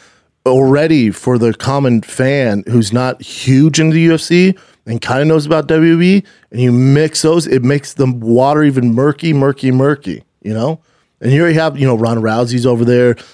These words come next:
You have Brock over there. Now, when they, now, how much easy, you don't think Brock's gonna fight John <laughs> Jones after this deal? You don't think Brock Lesnar's gonna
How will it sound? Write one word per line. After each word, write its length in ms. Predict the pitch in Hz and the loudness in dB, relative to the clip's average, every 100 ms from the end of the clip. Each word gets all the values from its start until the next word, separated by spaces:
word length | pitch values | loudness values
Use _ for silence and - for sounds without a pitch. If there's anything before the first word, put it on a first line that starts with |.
| _ | _
You 80 | 113 | -10
have 120 | 107 | -8
Brock 400 | 98 117 123 - | -2 -2 -2 -2
over 220 | 127 117 | -2 0
there. 460 | 120 127 123 120 120 - _ _ | 0 2 2 0 -2 -8 _ _
Now, 140 | 117 | -4
when 80 | 127 | 0
they, 160 | 120 117 | 0 -2
now, 180 | 120 98 | -6 -6
how 140 | 98 | -4
much 240 | 135 131 - | -2 -2 0
easy, 200 | 127 127 - _ _ | -2 -2 -10 _ _
you 240 | 95 123 | -6 0
don't 240 | 180 185 - | 2 0 -2
think 220 | 170 156 | -4 -4
Brock's 480 | 107 107 139 139 - | -6 -4 -4 -6 -8
gonna 180 | 110 | -6
fight 400 | 104 - 123 131 | -6 -4 -4 -4
John 320 | 104 92 107 123 - | -10 -8 -6 -6 -8
<laughs> 100 | 151 | -10
Jones 760 | - - - 143 175 190 - - | -16 -16 -10 -10 -10 -14 -16 -6
after 340 | 113 131 135 | -4 -4 -8
this 240 | 113 135 - 98 | -4 -4 -4 -10
deal? 420 | 110 131 165 196 214 _ _ _ _ _ _ _ _ | -4 0 0 -2 -8 _ _ _ _ _ _ _ _
You 200 | 104 180 | -2 0
don't 180 | 220 214 | 2 0
think 220 | 202 190 | 0 -2
Brock 320 | 131 151 170 | -2 -2 -2
Lesnar's 480 | 139 139 151 180 170 | -2 0 0 -2 -2
gonna 280 | - 127 107 | -2 -2 -2